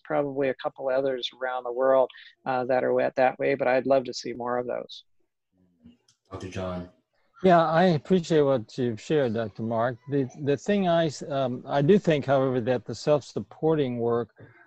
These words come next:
Speaker 3: um, was a, i-, is different from what this statement is talking about here. Um, I d-, I do agree that the, she obviously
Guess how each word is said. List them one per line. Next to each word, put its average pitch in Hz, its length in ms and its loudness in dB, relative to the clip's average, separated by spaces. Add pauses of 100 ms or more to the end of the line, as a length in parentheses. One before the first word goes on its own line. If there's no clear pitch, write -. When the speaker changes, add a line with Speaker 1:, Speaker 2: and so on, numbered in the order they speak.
(120)
Speaker 3:
um, 120 440 -2
was 127 360 -2
a, 120 60 -2
i-, 104 40 -4 (240)
is 139 460 -6 (340)
different 135 480 0
from 135 200 -6
what 131 180 0 (120)
this 139 180 -4
statement 127 420 -2
is 117 80 -12
talking 131 420 0
about 110 260 -4
here. 120 320 -2 (380)
Um, 120 420 -6
I 135 60 -8
d-, 131 240 -4
I 127 80 0
do 135 300 4
agree 123 340 2
that 110 180 -8
the, 123 300 -4
she 135 240 -4
obviously 131 640 0